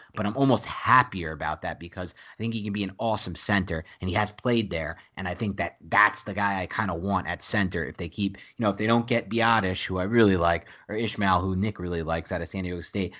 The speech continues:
I almost like this guy more than Ishmael, by the way. And I, I, I, I don't wanna go too into it. So let's just say yes for now and listen to our Sleepers pod to hear more on Throckmorton and our thoughts there. But he has a couple other questions we can dive into. "I hear the tight end class is not very good."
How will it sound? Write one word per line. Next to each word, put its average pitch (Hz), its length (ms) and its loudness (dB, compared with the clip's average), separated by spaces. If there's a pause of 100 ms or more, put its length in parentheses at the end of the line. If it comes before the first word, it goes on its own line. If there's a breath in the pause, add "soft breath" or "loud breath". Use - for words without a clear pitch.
(160 loud breath)
I 104 120 4
almost 117 260 6
like 98 140 -4
this 92 140 -10
guy 90 180 -2
more 92 300 -2
than 82 180 -6
Ishmael, 87 440 -2
by 82 120 2
the 80 80 0
way. 80 260 2
And 85 140 -4
I, 90 240 0 (400 loud breath)
I, 104 200 4 (360)
I, 101 240 2 (320)
I 131 100 8
don't 156 120 10
wanna 143 140 8
go 131 100 6
too 117 220 -2
into 87 220 -8
it. - 120 -16
So 95 260 -10
let's 139 200 -4
just 135 160 -6
say 127 100 -6
yes 117 340 0
for 131 160 -10
now 123 320 4 (280 loud breath)
and 110 160 2
listen 123 220 2
to 123 100 4
our 104 80 8
Sleepers 110 440 -4
pod 113 360 -2
to 92 60 -12
hear 98 440 -4 (260)
more 110 360 4
on 104 180 0
Throckmorton 107 500 -4
and 104 120 -6
our 92 100 -4
thoughts 95 320 -2
there. 104 340 -2 (320 loud breath)
But 143 160 6
he 151 100 2
has 180 100 4
a - 40 -4
couple 208 220 6
other 143 160 8
questions 120 380 0
we 110 80 -10
can 110 100 -6
dive 104 240 -2
into. 107 160 -4
"I 110 60 -4
hear 180 160 -2
the 185 80 0
tight 175 260 -4
end 175 140 -2
class 143 320 -2
is 127 80 -18
not 117 160 -4
very 110 180 -2
good." 147 380 4